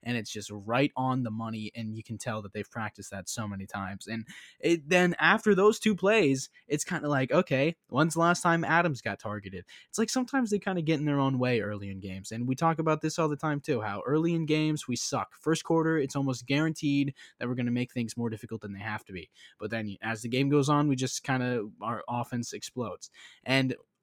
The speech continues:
are we gonna, are we gonna get away with that kind of stuff in the playoffs? I don't know.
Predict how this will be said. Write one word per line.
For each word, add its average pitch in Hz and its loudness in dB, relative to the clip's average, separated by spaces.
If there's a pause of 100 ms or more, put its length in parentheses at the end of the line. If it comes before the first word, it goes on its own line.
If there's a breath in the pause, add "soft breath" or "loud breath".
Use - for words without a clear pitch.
are 123 2
we 151 4
gonna, 185 4
are 135 2
we 151 2
gonna 165 2
get 160 4
away 165 6
with 208 4
that 135 2
kind 120 0
of 117 -4
stuff 127 -2
in 139 0
the 147 0
playoffs? - -4 (240)
I 120 2
don't 165 4
know. 175 0